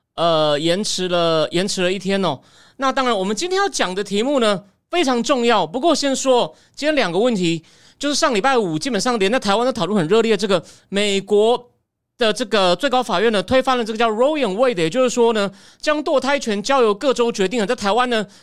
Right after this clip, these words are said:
我记得礼拜五、礼拜六已经引起很多很大的讨论，现在还有一些后续的报道。那当然，他，他现在又面临美国刚好遇到期中选举哦，所以我知道大家，哦，关心美国政治，甚至关心拜登政府，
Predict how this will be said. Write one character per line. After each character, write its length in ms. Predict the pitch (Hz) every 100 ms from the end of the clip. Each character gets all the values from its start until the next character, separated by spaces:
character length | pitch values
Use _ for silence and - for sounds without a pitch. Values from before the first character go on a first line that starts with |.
| _
我 80 | 175
记 100 | 262
得 80 | 262
礼 80 | 185
拜 100 | 262
五、 60 |
礼 80 | 202
拜 80 | 220
六 180 | 269 208
已 40 |
经 120 | 180
引 160 | 247 247
起 160 | - 233
很 120 | 180
多 160 | 247
很 100 | 214
大 160 | 175 226
的 80 | 196
讨 80 | 147
论， 160 | 208
现 100 | 208
在 80 | 247
还 80 | 214
有 80 | 196
一 40 |
些 100 | 226
后 100 | 240
续 140 | 220
的 60 | 233
报 180 | 233 180
道。 220 | 143 139 _ _
那 200 | - 285 - _ _ _ _ _ -
当 120 | 247
然， 220 | 254 196 - _ _ _ _ _ _
他， 160 | 277 311 - -
他 120 | 311
现 220 | 311 349
在 140 | 302 302
又 80 |
面 160 | 302 311
临 120 | 240
美 120 | 214
国 80 | 180
刚 80 | 262
好 100 | 240
遇 60 | 254
到 160 | 262
期 160 | - 214
中 180 | 247 254
选 220 | 196 226
举 180 | 175 151
哦， 60 |
所 120 | 156
以 80 | 220 - _ - -
我 80 | 190
知 80 |
道 40 | 294
大 120 | 285
家， 280 | 285 285 240 - _ _ _ _
哦， 120 | 214
关 160 | 202 302
心 140 | 302
美 100 | 269
国 140 | 202 220
政 220 | 311 277
治， 180 | 294 262
甚 140 | 285
至 160 | 269 277
关 200 | 277 277
心 220 | 254 269
拜 80 | 294
登 140 | 269
政 180 | 285 262
府， 320 | 208 170 143